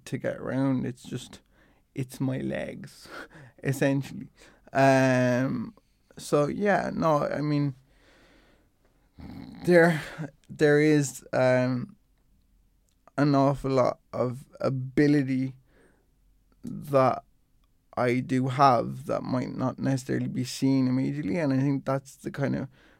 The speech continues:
message that we're kind of getting, trying to get across, um, as a whole,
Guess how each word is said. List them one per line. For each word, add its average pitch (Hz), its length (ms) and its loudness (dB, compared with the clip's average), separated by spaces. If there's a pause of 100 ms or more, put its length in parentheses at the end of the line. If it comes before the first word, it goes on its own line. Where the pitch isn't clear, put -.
message 139 580 -2
that - 120 -6
we're 127 140 -6
kind 139 240 -6
of 143 80 -8
getting, - 300 -10 (240)
trying 139 200 -2
to 135 60 0
get - 160 -8
across, 135 600 -4 (140)
um, 131 440 -6 (800)
as 127 200 2
a 131 80 2
whole, 139 500 0